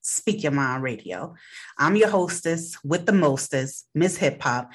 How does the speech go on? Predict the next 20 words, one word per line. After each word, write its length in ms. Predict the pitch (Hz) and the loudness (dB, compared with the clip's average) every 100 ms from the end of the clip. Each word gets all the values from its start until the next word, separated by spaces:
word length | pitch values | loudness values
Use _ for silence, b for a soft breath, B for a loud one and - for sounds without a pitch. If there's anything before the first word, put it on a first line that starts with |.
| B B B | B B B
And 140 | 147 | 2
this 260 | 190 208 208 | 4 4 2
weekend, 600 | 247 233 254 240 240 220 - | -2 -2 -2 0 0 -4 -2
our 180 | 165 143 | -2 0
boy 300 | 190 196 160 | 2 2 0
Drake 500 | - 165 285 330 - _ | 0 2 4 2 -10 _
came 300 | - 226 196 | -4 0 4
out 140 | 180 165 | 4 2
with 100 | 160 | 2
his 180 | 147 - | 0 2
seventh 300 | 190 185 185 | 2 2 -2
studio 420 | - 180 170 170 | -2 -2 0 0
album 540 | 165 143 135 131 139 139 B | 2 2 2 -2 -4 -6 B
entitled 680 | 165 160 165 151 143 131 127 _ - | 0 2 4 4 4 0 -4 _ -4
Honestly, 760 | 151 165 160 - 160 156 165 - 139 | 2 4 2 0 -2 -2 -4 -6 -2
Nevermind 680 | 139 120 120 117 107 135 - B B B 170 | 0 0 -2 -2 -4 -8 -12 B B B 2
on 140 | 156 | 2
Friday, 640 | 147 - 202 202 202 196 | 2 2 6 6 4 2
June 340 | 185 170 175 175 | 0 0 2 2
seventeenth 680 | 175 170 165 165 165 127 | 2 2 2 2 0 0